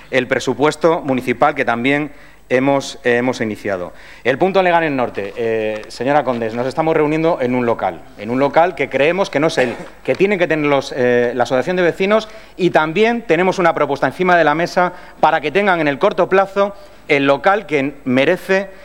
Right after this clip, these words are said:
y necesita la asociación de vecinos de Leganés Norte. Acabo, señor Recuenco, eh, que se tiene que encargar del desempleo.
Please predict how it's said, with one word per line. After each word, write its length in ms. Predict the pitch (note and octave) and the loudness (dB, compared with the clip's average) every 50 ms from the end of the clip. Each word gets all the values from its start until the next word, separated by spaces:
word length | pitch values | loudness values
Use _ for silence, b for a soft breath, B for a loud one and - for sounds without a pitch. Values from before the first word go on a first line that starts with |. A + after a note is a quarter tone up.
| B B - | B B -2
y 100 | C#3 C#3 | 0 2
necesita 440 | C#3 C3 B2 C3 - E3+ E3 E3+ E3 | 2 2 0 -2 -2 0 0 2 2
la 80 | D3+ | 2
asociación 340 | C3 - B2 B2 B2 D3 D#3 | 0 0 0 0 0 0 2
de 60 | D3 | 2
vecinos 480 | C#3 B2+ - D3 D3 C#3+ D3 C#3+ - B B B B B B B | 2 2 0 0 2 2 2 0 -2 B B B B B B B
de 120 | - B2 C3+ | 0 2 2
Leganés 280 | C3+ C#3 C#3+ C#3+ C#3+ | 4 2 2 0 0
Norte. 240 | B2+ B2 A#2+ - C3 | 0 0 0 2 0
Acabo, 340 | C3 - E3+ E3+ D#3+ C3+ A#2+ | 2 2 2 0 0 0 -4
señor 260 | - C#3+ C#3 D#3 D#3+ | -4 -2 0 0 2
Recuenco, 520 | D#3+ D#3+ - C#3+ C3+ A#2+ G#2+ A#2 G#2+ A2 - | 2 2 0 0 -2 -2 -4 -4 -6 -4 -2
eh, 560 | C3 A#2 A#2+ A#2 A2+ A2+ A2+ A2+ A2 G#2+ G#2 - - - - - - | 0 0 2 2 2 2 0 -2 -2 -4 -8 -12 -18 -20 -20 -12 -8
que 120 | - B2 | -6 -4
se 100 | - B2+ | -2 -2
tiene 160 | A#2 D3 D#3+ D3+ | -2 0 0 0
que 60 | D#3+ | 0
encargar 360 | D#3 C#3 C#3+ C3+ C#3+ D3 D3 | 0 0 0 0 0 0 0
del 220 | C#3+ C#3 C3 B2 A#2+ | 0 -2 -2 0 -2
desempleo. 580 | A#2 - - G#2+ G2+ A#2+ B2+ A#2+ G#2 F#2+ G2 | -2 -4 -6 -8 -4 0 0 0 0 -2 -6